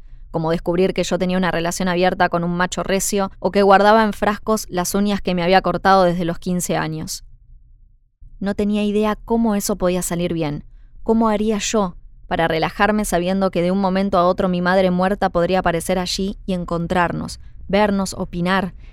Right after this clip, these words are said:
intervenir o ponerse violenta otra vez porque yo la ignoraba. Sin embargo, estaba decidida,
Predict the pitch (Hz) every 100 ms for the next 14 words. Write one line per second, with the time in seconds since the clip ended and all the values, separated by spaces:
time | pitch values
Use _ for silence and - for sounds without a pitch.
0 | - 196 190 196 196 202 262 262 196 190
1 | 233 - 202 180 185 226 220 196 202 185
2 | 202 233 - - 190 - - 196 185 175
3 | 165 160 151 175 - - - - - -
4 | - - - - - - - 185 185 196
5 | 208 190 185 180 170 165 170 160 156 151
6 | -